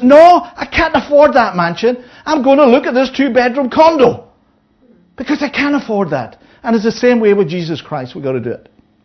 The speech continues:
'Cause Jesus Christ expects us to do something similar when it comes to him. He asks us before we sign on the line, yeah,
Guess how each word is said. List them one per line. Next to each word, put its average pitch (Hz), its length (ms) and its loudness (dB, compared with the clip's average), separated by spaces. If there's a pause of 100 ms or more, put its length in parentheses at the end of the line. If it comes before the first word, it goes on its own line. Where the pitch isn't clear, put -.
(880)
'Cause 131 200 -6
Jesus 247 340 0
Christ 156 320 -4
expects 156 380 -4
us 143 100 -6
to 147 80 -6
do 135 140 -6
something 151 340 -8
similar 120 520 -6 (260)
when 120 120 -4
it 120 80 -6
comes 117 280 -6
to 117 80 -10
him. 107 260 -10 (220)
He 208 160 -6
asks 240 340 0
us 196 140 2
before 277 480 2
we 269 160 0
sign 214 360 -6
on 220 120 -4
the 202 80 -2
line, 147 460 -6 (220)
yeah, 190 240 -2